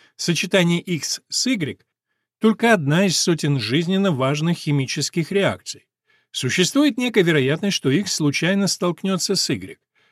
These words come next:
Существует для них и другая, меньшая вероятность столкнуться строго под нужным углом, дабы попасть в соответствующие пазы и объединиться.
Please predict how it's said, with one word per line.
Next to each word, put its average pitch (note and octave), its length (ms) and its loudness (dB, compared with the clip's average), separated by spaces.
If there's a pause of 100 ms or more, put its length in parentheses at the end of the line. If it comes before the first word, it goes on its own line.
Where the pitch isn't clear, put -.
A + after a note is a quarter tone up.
(140)
Существует - 600 -4
для G#3 140 4
них A3 220 2
и A3+ 40 0
другая, E3+ 380 2
меньшая C#3+ 460 0
вероятность F#3+ 640 0 (160)
столкнуться D3+ 720 0
строго D3+ 420 0
под E3 220 -2
нужным E3+ 400 2
углом, G3 400 2
дабы B2+ 240 0
попасть D3+ 520 -2 (160)
в - 60 -10
соответствующие E3+ 840 -2
пазы A2+ 420 -4
и D#3+ 180 -8
объединиться. F3 680 -4